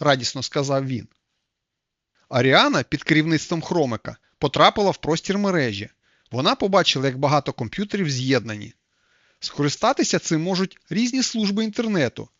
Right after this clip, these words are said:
Є електронна пошта для листів, інтерактивне спілкування, щоб говорити, та багато інших, пояснив Хромик. Але найпопулярніша — це всесвітня павутина,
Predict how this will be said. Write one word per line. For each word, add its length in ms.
Є 160
електронна 480
пошта 400
для 180
листів, 440
інтерактивне 540
спілкування, 720
щоб 200
говорити, 500
та 120
багато 340
інших, 440
пояснив 440
Хромик. 520
Але 320
найпопулярніша — 920
це 180
всесвітня 500
павутина, 600